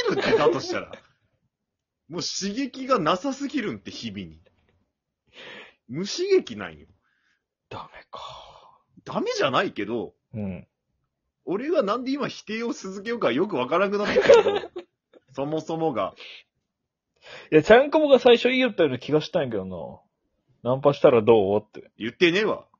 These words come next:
Speaker 1: それだけは。そればっかりは言ってねえわ。勝手にナンパしたい欲の人と喋りよっただけやった、俺。
Speaker 2: <laughs> 溜まってるしな。
Speaker 1: 溜まっとんかい。溜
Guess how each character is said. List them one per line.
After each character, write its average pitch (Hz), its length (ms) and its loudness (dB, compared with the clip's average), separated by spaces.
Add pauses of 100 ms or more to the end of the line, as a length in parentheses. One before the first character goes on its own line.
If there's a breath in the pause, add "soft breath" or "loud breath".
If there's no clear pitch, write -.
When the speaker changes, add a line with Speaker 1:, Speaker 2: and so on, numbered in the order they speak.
Speaker 1:
そ - 180 -12
れ 110 80 -4
だ 104 100 -4
け - 140 -12
は。 95 160 -10 (140)
そ - 180 -10
れ 139 40 -6
ば 131 120 -2
っ - 100 -12
か 160 140 -4
り 113 60 -4
は 87 60 -8
言 90 60 -12
っ - 20 -20
て 98 120 -12
ね 95 60 -12
え 87 40 -14
わ。 - 60 -20 (1160)
勝 - 180 -18
手 156 120 -10
に 139 100 -10
ナ 139 140 -4
ン 147 60 -14
パ 160 120 -4
し - 80 -12
た 165 140 -6
い 160 140 -8 (380)
欲 131 400 -4
の 101 120 -8
人 98 220 -12
と 101 100 -10
喋 104 260 -10
り 107 60 -4
よ 110 60 -8
っ - 20 -20
た 98 80 -12
だ 92 160 -10
け 98 100 -12
や 95 40 -10
っ - 40 -20
た、 - 120 -20
俺。 71 180 -20
Speaker 2:
<laughs> - 2000 -10
溜 117 120 -12
ま 120 140 -4
っ - 120 -14
て 123 140 -2
る 123 100 0
し 113 200 -6
な。 127 520 -4 (200)
Speaker 1:
溜 101 120 -10
ま 131 120 -2
っ 156 100 -10
と - 100 -10
ん 247 80 -8
か - 100 -12
い。 71 100 -18 (1700)
溜 - 200 -18